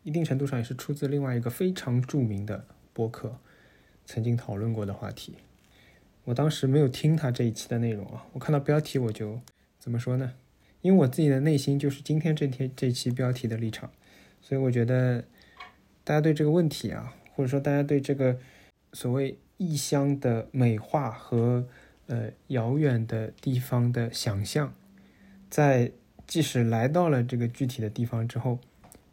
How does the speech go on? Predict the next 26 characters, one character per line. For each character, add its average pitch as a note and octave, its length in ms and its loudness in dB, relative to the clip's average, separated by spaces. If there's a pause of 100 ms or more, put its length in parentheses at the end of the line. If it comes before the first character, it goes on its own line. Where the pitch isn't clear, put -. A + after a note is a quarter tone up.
也 A2+ 80 -2
并 C#3 220 2
没 A#2+ 140 6
有 B2 120 4
一 A#2 80 2
些， A#2+ 480 2 (720)
呃， G#2+ 240 -6 (640)
真 F#3+ 280 8
实 - 260 -2
的 G#2+ 320 -2
或 A#2 240 -4
者 A2+ 140 -6
说 A2 360 -4
更 B2 220 0
现 D#3 300 -2
实 - 180 -6
的 A2 140 -4
认 C#3 200 -2
识。 - 340 -8 (960)
我 F#3 100 0
首 - 100 -2
先 C#3 140 0
要 G3 80 4
说 D#3 160 0
的 D3 80 2
是， A2+ 280 -4